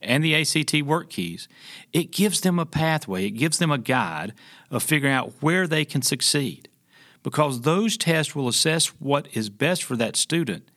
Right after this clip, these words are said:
and then allow them to look at the areas where they can be successful in the job market. Work Keys assessment was developed because many employers begin to notice that many in today's workforce lack certain skills needed to function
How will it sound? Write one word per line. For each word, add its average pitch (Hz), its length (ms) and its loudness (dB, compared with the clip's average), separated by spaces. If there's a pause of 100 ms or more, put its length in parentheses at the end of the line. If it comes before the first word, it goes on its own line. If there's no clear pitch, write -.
(260)
and 123 160 0
then 143 280 0
allow 143 520 2
them 113 340 -2
to - 100 -8
look 135 280 -2
at 110 180 -2
the 101 180 -8
areas 110 500 -2 (300)
where 135 160 0
they 104 180 0
can 95 280 -4
be 92 120 -4
successful 117 720 -2 (180)
in 120 160 -2
the 135 60 0
job 170 300 2
market. 95 420 -6 (680)
Work 208 220 2
Keys 156 280 2
assessment 127 480 2
was 98 160 -4
developed 127 400 0
because 117 320 -4
many 165 240 4
employers 143 640 0
begin 123 300 0
to 117 60 2
notice 120 380 0
that - 180 -6
many 160 280 2
in 143 60 0
today's 123 380 -2
workforce 113 480 -2
lack 104 280 -2
certain 131 320 0
skills 107 480 -2
needed 107 320 -2
to 110 80 -2
function 143 640 -2